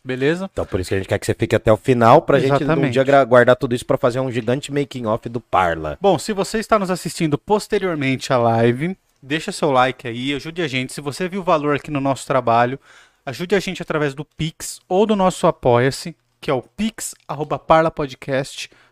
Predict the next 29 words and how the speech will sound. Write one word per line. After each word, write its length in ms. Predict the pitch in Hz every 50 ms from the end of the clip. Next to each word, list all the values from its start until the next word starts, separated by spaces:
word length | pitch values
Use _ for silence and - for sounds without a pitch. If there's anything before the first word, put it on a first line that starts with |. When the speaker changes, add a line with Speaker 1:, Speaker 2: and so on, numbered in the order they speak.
| _ _
Speaker 1:
ponto 240 | - 185 185 - -
com 260 | - - 135 127 131 127 _ _ _ _ _ _ -
ponto 260 | 135 127 117 - 139
B 80 | 135 139
R. 220 | 131 117 107 127
Speaker 2:
Como? 380 | 120 - - 190 233 226 - - _ _ _
Speaker 1:
pix 420 | - 208 214 - - - - - - _
arroba 320 | - 170 147 147 143 143 139
parlapodcast 1040 | - - 147 139 135 135 - - 156 151 - - - 156 151 156 - - - - - _ _ _ _ _
ponto 240 | - 185 175 - -
com 240 | - 139 131 131 131 _ _ _ _ _ _
ponto 280 | - 135 127 - - 143
B 100 | 143 139
R. 180 | 123 107 -
Speaker 2:
E 20 | 131
outra 180 | 135 - 143 143
forma 260 | - 120 107 95 101
de 80 | 90
ajudar? 340 | 101 90 95 92 80 73 71 - _ _ - - _ _ _ _ _ _
Speaker 1:
É 120 | - 240
através 540 | 226 220 214 - _ - 208 190 180 170 156
do 80 | 151
Apoia-se, 500 | 147 - - 190 190 196 208 - - 247
que 100 | - - -
é 40 | 160
o 40 |
apoia 380 | 160 - - - 135 170 185 180
ponto 400 | - _ - 143 139 135 - 165
se 440 | - - - 208 202 175 156 165